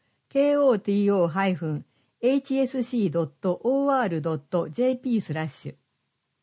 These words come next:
パラスポーツの日、イベント、卓球クリニック、東京二ゼロ二ゼロ。パラリンピック大会に出場したパラ卓球の浅野俊選手と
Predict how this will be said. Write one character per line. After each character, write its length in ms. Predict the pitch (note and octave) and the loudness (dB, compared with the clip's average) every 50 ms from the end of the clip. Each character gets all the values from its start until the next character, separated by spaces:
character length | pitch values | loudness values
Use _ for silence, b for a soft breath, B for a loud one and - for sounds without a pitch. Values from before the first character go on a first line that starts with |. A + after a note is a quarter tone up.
| _ _ _ _ _ _ _ _ _ _ _ _ _ _ _ _ _ _ _ _ _ _ _ _ _ _ _ _ _ _ _ _ _ | _ _ _ _ _ _ _ _ _ _ _ _ _ _ _ _ _ _ _ _ _ _ _ _ _ _ _ _ _ _ _ _ _
パ 160 | - A3 G#3 | -6 -4 -2
ラ 160 | A3+ B3 C4+ C4+ | 0 0 -2 -2
ス 140 | - - | -4 -8
ポ 220 | - - C#4 C#4 C4 | -4 -2 0 0 0
ー 60 | C4 | 0
ツ 140 | C4 - F#3 | -2 -2 -2
の 160 | F3 D#3+ E3+ | -2 -2 -2
日、 340 | E3 - F#3 E3+ D#3 - - _ _ _ - | -2 -2 -2 -2 -2 -4 -8 _ _ _ -4
イ 100 | F#3 E3+ | -2 0
ベ 180 | F#3 G#3+ G#3+ | 0 2 2
ン 100 | G3 F#3+ | 0 0
ト、 360 | G3 - G3 F3 E3 - - _ _ _ _ _ _ _ _ _ _ _ _ | -2 -2 -2 -2 -2 -2 -6 _ _ _ _ _ _ _ _ _ _ _ _
卓 280 | G#3+ F#3+ G3 G3 - | 0 0 0 0 -4
球 260 | - - C4+ C#4 C#4 A#3+ | -4 -2 0 0 2 0
ク 100 | C4 C4+ | 0 0
リ 140 | A#3+ B3+ A3+ | 2 2 2
ニ 160 | F#3 D#3+ C#3 | 2 0 -2
ッ 20 | - _ _ | -6 _ _
ク、 220 | D3+ D3 - - _ _ _ _ _ _ _ _ _ _ _ _ _ - | -10 -10 -10 -12 _ _ _ _ _ _ _ _ _ _ _ _ _ -2
東 260 | C4 B3+ C4 C4 B3+ | 2 2 2 2 2
京 280 | - C4 B3 A#3+ A#3 A3+ | 0 2 2 2 2 4
二 280 | A3 A#3+ C4 C4 B3+ | 4 4 4 2 4
ゼ 160 | B3 C4 B3 | 4 4 2
ロ 120 | A#3 F#3+ F3 | 4 2 0
二 280 | F3 F3 E3+ F3 E3 | 0 0 0 -2 -2
ゼ 140 | F3+ F3+ E3 | -2 -2 -4
ロ。 160 | D#3 - - - _ _ _ _ _ | -6 -8 -10 -14 _ _ _ _ _
パ 120 | - G#3+ A3+ | -2 0 2
ラ 140 | C4 C4+ C#4 | 2 2 2
リ 140 | D4 D4 | 2 2
ン 120 | C#4 B3+ B3+ | 2 2 2
ピ 120 | - C4+ | 0 -2
ッ 120 | C4 C4 _ | -2 -2 _
ク 120 | - C4+ | -8 -6
大 280 | C4+ C#4 C#4 C4+ C4 C4+ | -2 0 0 0 0 -2
会 220 | A3+ G3+ F#3 E3+ | -2 -2 -2 -2
に 120 | E3 E3+ | -2 -4
出 220 | - - - G3+ F#3+ | -4 -4 -4 -4 -2
場 240 | E3+ F#3 F#3 F3+ F3+ | 0 0 0 0 -2
し 100 | - - | -4 -6
た 240 | - F3+ F3 b b b b b b | -6 -6 -6 b b b b b b
パ 140 | _ G#3+ A3+ | _ -2 0
ラ 120 | C4 C4+ | 0 0
卓 260 | C4+ C#4+ C#4 C#4 B3 - | 0 0 -2 -4 -4 -6
球 240 | - A3+ G3 F3+ E3+ | -4 -2 0 0 0
の 260 | E3+ E3+ E3+ E3+ - _ | 0 -2 -4 -4 -6 _
浅 300 | - F#3 G3 - C4+ C4+ | -4 -4 -2 0 -2 -2
野 120 | C4 C4 B3 | 0 -2 -2
俊 280 | - - C#4+ C4+ A#3+ | -4 -2 0 0 0
選 240 | A#3+ G3+ F#3 F#3 E3+ | 0 0 -2 -4 -4
手 140 | - E3+ D#3 | -4 -6 -6
と 240 | - E3+ E3 D3 | -6 -6 -6 -6